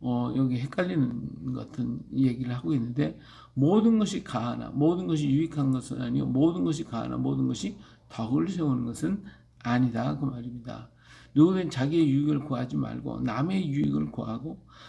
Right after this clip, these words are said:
무릇 시장에서 파는 것은 양심으로 묻지 말고 먹으라 그랬어요. 자, 여기서 이 시장에서 파는 것들은요, 대부분, 어, 이 당시에, 어, 시장에서 나가서 파는 모든 음식들은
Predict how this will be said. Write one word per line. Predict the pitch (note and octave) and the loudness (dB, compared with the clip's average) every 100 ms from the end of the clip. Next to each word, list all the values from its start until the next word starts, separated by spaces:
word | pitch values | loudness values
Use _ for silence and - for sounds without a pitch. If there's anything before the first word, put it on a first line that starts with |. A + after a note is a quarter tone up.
| - | -12
무릇 | - C3+ G3+ G3 | 0 2 4 2
시장에서 | - A3 F#3+ E3+ D3 | 0 -2 -2 -2 -2
파는 | D3 C#3 | -2 0
것은 | C3 C3 | 0 0
양심으로 | C3+ C3+ C#3 D#3 C3+ B2+ | 0 0 0 -2 -4 -2
묻지 | D3 D3 - | -2 -4 -4
말고 | C#3+ G#2 C3+ | -4 -4 -4
먹으라 | C3+ A2+ A#2+ C3+ C3+ | -4 -4 -6 -6 -4
그랬어요. | C3+ - - - _ _ - - _ | -6 -14 -20 -20 _ _ -20 -20 _
자, | - D#3 C3 B2 | 0 4 4 4
여기서 | C3+ C#3+ D#3+ F3+ D3+ C3 | 4 4 2 -2 -4 0
이 | D3+ | 0
시장에서 | D3 - F3+ D#3+ C3+ | 0 -4 -2 0 -2
파는 | B2+ D3+ D#3+ | -2 -2 -2
것들은요, | B2+ A#2 B2 C#3 D#3 D3 C3 | -2 -6 -4 -2 -2 -2 -4
대부분, | B2+ B2 C#3+ C#3+ D3 C3+ - - _ B2+ | -4 -6 -6 -4 -4 -6 -12 -20 _ 0
어, | C3 | 2
이 | C3 C3+ | 4 2
당시에, | C3+ C3 A#2 C3+ C3 C3 - - - | 2 0 -2 -2 -4 -4 -16 -20 -6
어, | C#3 C3 B2 | 0 0 0
시장에서 | A#2 - D#3 C#3+ B2+ A2+ C#3 - | -2 -2 0 2 0 -2 -8 -8
나가서 | B2 A2+ A2+ A#2+ C3 | -6 -4 -6 -10 -12
파는 | - D#3+ C3+ - | -8 -6 -6 -2
모든 | D3 E3 D#3+ - - | 2 2 0 -2 0
음식들은 | D3 C3+ C3+ - C#3+ D#3+ | 0 0 -6 -4 -2 -2